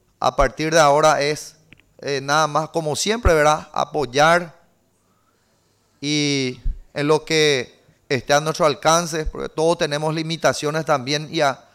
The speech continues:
acorde a las limitaciones cada uno,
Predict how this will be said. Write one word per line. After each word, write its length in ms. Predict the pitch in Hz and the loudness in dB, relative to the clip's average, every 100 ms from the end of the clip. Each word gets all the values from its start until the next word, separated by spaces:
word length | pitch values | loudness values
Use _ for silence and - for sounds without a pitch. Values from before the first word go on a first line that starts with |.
| _ _ _ | _ _ _
acorde 460 | - 131 - 160 170 | -4 -4 2 2 4
a 40 | |
las 160 | 160 160 | 2 2
limitaciones 720 | 165 160 156 135 - 160 165 | -2 -8 -4 -4 -2 -6 -6
cada 280 | - 156 147 | 2 4 4
uno, 440 | 151 160 160 156 | 2 -2 -2 -4